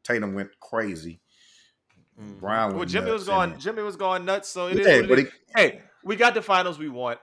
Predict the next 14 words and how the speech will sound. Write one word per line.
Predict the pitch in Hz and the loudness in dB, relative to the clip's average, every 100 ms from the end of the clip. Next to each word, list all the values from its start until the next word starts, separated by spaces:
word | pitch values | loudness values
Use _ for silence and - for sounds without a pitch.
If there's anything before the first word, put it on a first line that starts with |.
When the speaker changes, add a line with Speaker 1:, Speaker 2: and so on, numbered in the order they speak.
| - | 0
Speaker 2:
I, | 156 156 151 | 2 2 0
like | 139 147 - | -4 -4 -6
you | 170 | -12
said, | - 123 117 117 | -8 -4 -4 -4
I'm | 127 | -6
going | 139 160 | -4 -4
for | 160 | -4
the | 143 | -14
Celtics | - 110 110 101 | -10 -10 -12 -18
as | 101 | -18
well. | 95 95 95 _ _ _ | -14 -14 -14 _ _ _
I | 160 | 2
just | 175 202 147 | 2 -4 -4
don't | 165 143 127 | -4 -4 -8